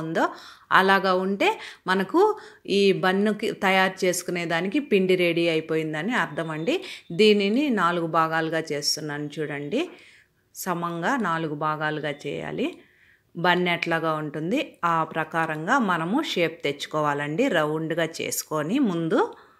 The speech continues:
తర్వాత నేను చూ-, చూపించిన విధంగా ఇట్లా పెట్టుకొని నొక్కుకుంటే మనకి బన్ అనేది మంచి షేప్ వస్తుందండి. ఇలాగనే మిగతావి కూడా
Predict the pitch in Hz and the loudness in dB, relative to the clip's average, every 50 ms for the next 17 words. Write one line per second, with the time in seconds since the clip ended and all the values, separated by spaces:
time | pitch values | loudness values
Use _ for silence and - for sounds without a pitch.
0 | _ _ _ _ _ _ _ _ _ _ _ _ _ _ _ _ _ _ _ _ | _ _ _ _ _ _ _ _ _ _ _ _ _ _ _ _ _ _ _ _
1 | _ _ _ _ _ _ _ _ - - 190 190 185 180 180 185 175 170 170 - | _ _ _ _ _ _ _ _ -2 2 2 4 4 4 2 4 2 2 2 0
2 | 226 247 220 190 180 170 170 170 160 165 - - _ _ _ _ _ - - 185 | -2 0 0 0 -2 -2 -4 -4 -6 -8 -16 -18 _ _ _ _ _ -8 -2 -2
3 | 180 175 180 170 165 170 - - 156 156 156 151 151 147 156 151 151 160 185 220 | -2 0 0 -4 -4 -4 -8 -8 -8 -6 -6 -6 -6 -6 -6 -6 -4 -4 -4 -4
4 | 214 165 - 147 147 143 147 143 - - - 151 151 156 190 277 381 359 - - | -4 -4 -4 -4 -4 -4 -6 -10 -10 -10 -10 -8 -6 -4 -4 -6 -6 -8 -12 -20
5 | - - _ _ - 170 170 160 - - 165 165 - 156 147 151 165 - 254 311 | -20 -20 _ _ -8 -8 -8 -6 -6 -8 -8 -8 -8 -10 -10 -8 -6 -4 -4 -2
6 | 277 208 170 151 151 156 - 190 170 147 147 156 156 160 160 160 156 151 151 151 | -2 -2 -4 -4 -6 -6 -6 -8 -6 -4 -4 -2 -2 -2 -2 -4 -4 -4 -6 -6
7 | 151 143 202 269 330 339 - - - - - _ - - 160 156 156 156 151 - | -4 -2 -2 -2 -2 -4 -8 -14 -20 -20 -20 _ -12 -8 -6 -4 -4 -6 -4 -6
8 | 156 160 - - 156 156 156 160 - 147 143 - - - 143 143 139 139 135 143 | -8 -6 -4 0 0 0 0 0 -4 -6 -6 -8 -10 -10 -8 -8 -6 -6 -6 -4
9 | 165 254 339 339 - - - - _ - - 170 165 165 170 165 160 156 156 180 | -4 -4 -4 -6 -8 -16 -20 -20 _ -6 -2 -2 0 2 2 0 0 -2 -2 0
10 | 247 330 403 370 - - _ _ _ - 170 180 165 160 160 160 165 156 151 151 | 0 0 0 -2 -6 -12 _ _ _ -6 -4 -2 -2 -2 -2 -2 -2 -2 -2 -2
11 | 147 151 143 202 | -2 -2 0 0